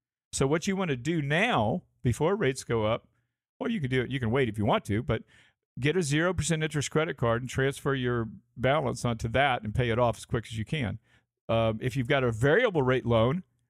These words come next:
make it fixed. If you've got a variable rate mortgage, refinance to a fixed rate mortgage while rates are still low. So that's a good thing to do too.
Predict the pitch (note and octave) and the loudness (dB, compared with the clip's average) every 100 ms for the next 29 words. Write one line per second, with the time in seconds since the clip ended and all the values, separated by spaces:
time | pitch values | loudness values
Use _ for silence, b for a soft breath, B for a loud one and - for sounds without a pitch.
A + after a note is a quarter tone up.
0 | _ _ _ A#2 B2+ D3+ C3+ G3 - - | _ _ _ 0 0 0 0 0 0 -6
1 | - - - A2+ A#2+ C3 B2 B2 C3 C3 | -16 -12 -6 -4 0 0 2 2 2 2
2 | C#3 C#3 C3+ C#3+ G3+ - - _ _ _ | 0 2 0 0 0 -4 -12 _ _ _
3 | _ _ - A#2 B2+ C#3+ C3+ C3+ C3+ - | _ _ -6 0 0 2 2 2 0 0
4 | D3 - - B2 G2+ G2+ F#2+ G2 - - | 0 -2 -4 -2 -2 -4 -4 -10 -16 -20
5 | _ _ _ - A#2+ A#2+ B2 A#2+ A2 A#2+ | _ _ _ -2 0 2 2 0 -2 -2
6 | A2 - - _ _ _ _ _ _ _ | -2 -4 -6 _ _ _ _ _ _ _
7 | _ _ _ _ _ _ _ _ _ - | _ _ _ _ _ _ _ _ _ -6
8 | B2 C3+ C#3 C3 B2+ B2 A#2 G#2+ A2+ G#2+ | -2 0 -2 -2 -2 0 -2 0 0 -2
9 | - C3+ F#2+ | 0 -2 -2